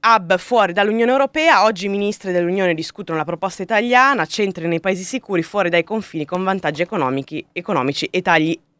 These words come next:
ai dazi verso la vittoria del modello Albania, uno smacco per sinistra e Unione Europea". Libero invece,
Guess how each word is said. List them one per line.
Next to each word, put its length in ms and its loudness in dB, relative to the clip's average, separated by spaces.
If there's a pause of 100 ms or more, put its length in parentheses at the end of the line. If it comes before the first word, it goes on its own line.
(180)
ai 200 2
dazi 420 0
verso 300 2
la 80 2
vittoria 340 -2
del 120 0
modello 340 2
Albania, 480 0 (400)
uno 200 4
smacco 480 2
per 280 4
sinistra 560 -2
e 220 0
Unione 500 0
Europea". 640 2
Libero 320 2
invece, 540 2